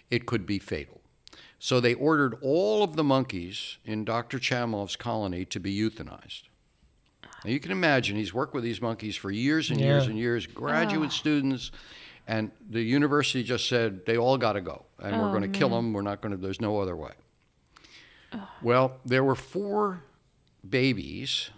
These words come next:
Speaker 1: that had, their mothers had rejected them, and they were being raised in a separate area.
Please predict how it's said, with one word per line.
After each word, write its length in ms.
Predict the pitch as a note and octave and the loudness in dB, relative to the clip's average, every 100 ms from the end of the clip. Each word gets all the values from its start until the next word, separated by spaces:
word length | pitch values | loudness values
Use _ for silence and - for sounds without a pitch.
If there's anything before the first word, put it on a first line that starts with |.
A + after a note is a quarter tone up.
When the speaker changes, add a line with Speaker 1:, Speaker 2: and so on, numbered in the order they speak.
| - | -16
Speaker 1:
that 280 | G2+ A2+ G#2+ | -4 -2 -2
had, 480 | G#2+ A2+ G#2 G#2 G2 | -2 -2 0 -2 -2
their 140 | G#2 | -4
mothers 360 | G2+ A#2+ C#3+ A#2+ | 0 0 0 0
had 160 | B2 G2+ | -2 -4
rejected 520 | G2+ B2 A2+ G#2+ F2 | -2 -2 -2 -2 -4
them, 180 | F#2+ F#2+ | -4 -2
and 100 | G2 | -2
they 80 | |
were 140 | G2+ G2 | -2 -2
being 300 | A#2 A#2+ A2+ | -2 0 0
raised 400 | G#2+ A2 A#2 - | 0 0 -2 -2
in 100 | F#2+ | -6
a 80 | F2+ | -4
separate 460 | - A2 A2+ G2+ - _ | -4 -4 -4 -6 -8 _
area. 440 | G2+ F#2+ F2 D2+ | -6 -4 -4 -8